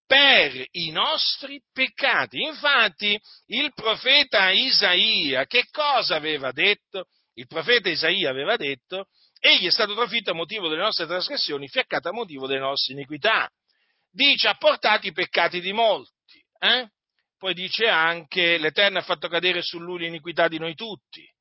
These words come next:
Quindi Gesù, il Cristo,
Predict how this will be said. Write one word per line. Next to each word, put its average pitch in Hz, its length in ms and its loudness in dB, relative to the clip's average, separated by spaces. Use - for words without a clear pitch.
Quindi 220 440 0
Gesù, 180 760 0
il 226 240 0
Cristo, 151 640 -6